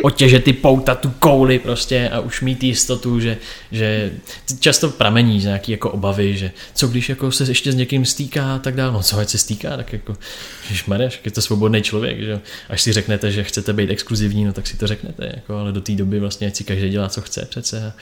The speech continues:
Užívejte si prostě ty momenty společný a pokud, eh, vám začne dávat smysl ten člověk jako takovej a dokážete si představit to, že s ním trávíte víc času a jakože opravdu sdílet třeba i tu domácnost nebo,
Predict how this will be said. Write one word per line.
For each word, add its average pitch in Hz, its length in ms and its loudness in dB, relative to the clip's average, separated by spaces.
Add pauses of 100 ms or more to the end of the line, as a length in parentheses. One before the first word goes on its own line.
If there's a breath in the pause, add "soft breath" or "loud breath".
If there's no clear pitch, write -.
(440 loud breath)
Užívejte 104 420 -2
si 113 120 -6
prostě 110 260 -8
ty 110 120 -4
momenty 107 380 0
společný 131 640 -4
a 127 80 -6 (260 loud breath)
pokud, 110 500 -2
eh, 113 60 0 (320)
vám 110 180 0
začne 113 220 0
dávat 113 280 2
smysl 123 480 0 (200 loud breath)
ten 113 120 -2
člověk 110 360 2
jako 117 180 -2
takovej 117 420 -2
a - 20 -2
dokážete 104 400 -4
si 101 160 -6
představit 104 720 -2
to, 98 100 -4
že 98 120 -2
s - 100 -2
ním 101 200 2
trávíte 98 440 0
víc 101 180 0
času 117 420 -2 (340 loud breath)
a 90 400 -6 (460)
jakože 92 320 -4
opravdu 95 460 0
sdílet 98 440 2
třeba 98 260 -2
i 92 60 -4
tu 117 100 -6
domácnost 107 800 -2
nebo, 95 320 -4